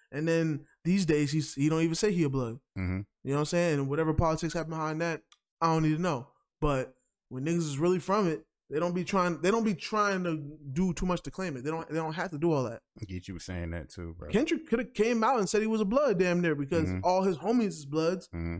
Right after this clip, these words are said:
Speaker 1: Even afterwards, you, when you see him on the Noisy documentaries and stuff, he's around his blood homies.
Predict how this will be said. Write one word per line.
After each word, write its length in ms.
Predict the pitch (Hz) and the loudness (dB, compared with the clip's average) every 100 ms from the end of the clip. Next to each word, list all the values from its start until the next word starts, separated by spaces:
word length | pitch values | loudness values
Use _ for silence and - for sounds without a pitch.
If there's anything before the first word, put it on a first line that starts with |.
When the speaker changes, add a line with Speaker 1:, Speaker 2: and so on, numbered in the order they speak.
| - | -2
Speaker 1:
Even 280 | 180 208 202 | 2 2 4
afterwards, 720 | 180 254 - 180 180 180 170 - _ - | 2 2 0 2 4 2 -2 -12 _ -8
you, 100 | 151 | -4
when 100 | 170 | -2
you 80 | 170 | -2
see 220 | - 202 | 0 2
him 140 | 196 | 2
on 140 | 190 180 | 2 2
the 60 | |
Noisy 280 | 165 202 202 | 2 4 4
documentaries 460 | 214 208 208 208 208 | 2 2 2 2 0
and 60 | 196 | 0
stuff, 180 | 220 190 | -2 0
he's 160 | 175 | -2
around 280 | 151 185 196 | 2 2 2
his 100 | 160 | -2
blood 260 | 123 185 208 | 0 0 2
homies. 440 | 190 226 147 - | 2 2 2 -2